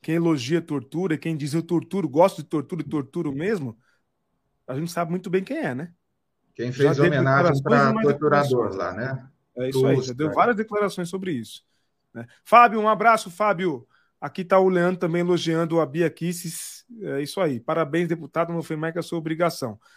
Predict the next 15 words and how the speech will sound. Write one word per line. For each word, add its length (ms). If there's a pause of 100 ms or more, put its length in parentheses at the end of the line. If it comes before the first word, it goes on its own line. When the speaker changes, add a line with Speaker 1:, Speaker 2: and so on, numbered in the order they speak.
(140)
Speaker 1:
Quando, 320
quando 220
o 40
político 400
faz 220
o, 80 (220)
nada 300
mais 180
do 60
que 80
a 40
obrigação, 440
tem 120
que 80
ser, 320